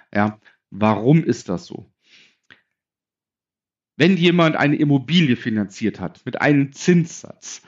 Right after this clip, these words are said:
von unter eins bis zwei, dann wird er jetzt das Doppelte und mehr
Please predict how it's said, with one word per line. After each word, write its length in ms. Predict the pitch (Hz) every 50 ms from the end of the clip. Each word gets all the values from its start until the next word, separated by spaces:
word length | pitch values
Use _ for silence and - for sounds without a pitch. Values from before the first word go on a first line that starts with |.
| _ _ _
von 400 | - - 147 139 139 139 - -
unter 560 | - 202 196 185 180 180 175 165 160 - - 135
eins 600 | 123 120 117 110 101 95 - - - - _ _
bis 420 | - 139 135 - - - - _ _
zwei, 600 | - - - - 143 156 165 151 104 87 80 - _ _ _ _ _ _ _
dann 240 | - 131 131 131 117
wird 240 | 139 175 196 190 127
er 140 | 127 117
jetzt 580 | 113 107 110 110 113 120 - - - - - _ _ _ _ _ _ _
das 300 | - 127 120 - - 135 131 113
Doppelte 640 | - 185 190 190 - 156 127 107 - - 113 117 127
und 300 | - 143 143 131 131 -
mehr 680 | 135 143 160 170 190 202 180 131 107 98 92 92 -